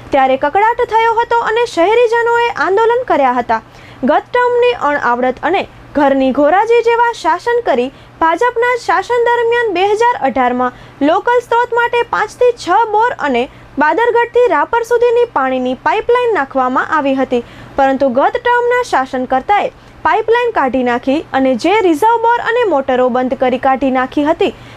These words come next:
અને રાપર શહેરને માત્ર નર્મદા કેનાલ આધારિત પાણી માટે વલખા મારવા મજબૂર કરી દીધા છે.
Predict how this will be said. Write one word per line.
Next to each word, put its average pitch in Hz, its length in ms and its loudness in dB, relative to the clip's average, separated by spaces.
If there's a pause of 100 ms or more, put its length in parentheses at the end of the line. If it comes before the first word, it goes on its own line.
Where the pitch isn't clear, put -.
અને 269 260 2
રાપર 277 340 0
શહેરને 466 560 0
માત્ર 339 360 0
નર્મદા 254 440 0
કેનાલ 254 360 -2
આધારિત 262 460 0 (320)
પાણી 403 280 2
માટે 480 340 0
વલખા 392 400 -2
મારવા 480 400 0
મજબૂર 254 360 0
કરી 302 240 0
દીધા 254 300 0
છે. 214 200 -4